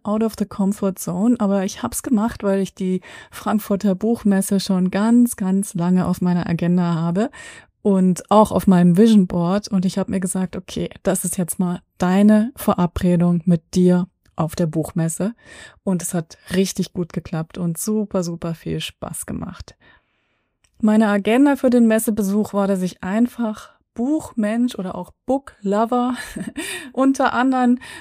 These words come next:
Bücherliebhabern sein wollte und dass ich mich einfach inspirieren lassen wollte. Vielleicht, ja, weißt du, dass ich Bücher total gerne mag, dass ich auch einfach viel und alles Mögliche lese.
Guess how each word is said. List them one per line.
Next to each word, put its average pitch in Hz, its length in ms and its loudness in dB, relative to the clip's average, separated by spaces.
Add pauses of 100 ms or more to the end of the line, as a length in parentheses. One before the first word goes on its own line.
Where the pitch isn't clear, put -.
(420)
Bücherliebhabern 269 1040 2
sein 233 360 2
wollte 226 600 0
und 208 400 0
dass 196 120 0
ich 196 100 0
mich 202 200 -2
einfach 208 340 -2
inspirieren 185 640 -2
lassen 165 380 -6
wollte. - 440 -10 (1200)
Vielleicht, 208 480 -2
ja, 190 240 -4
weißt 214 320 -2
du, 240 40 -2
dass 214 160 -2
ich 208 160 -6
Bücher 208 300 -2
total 214 520 -4
gerne 208 320 0
mag, 202 420 -2
dass 190 140 -6
ich 185 240 -8
auch 185 240 -6 (520)
einfach 190 400 -6
viel 254 960 2
und 196 600 0
alles 240 300 0
Mögliche 220 460 2
lese. 202 760 2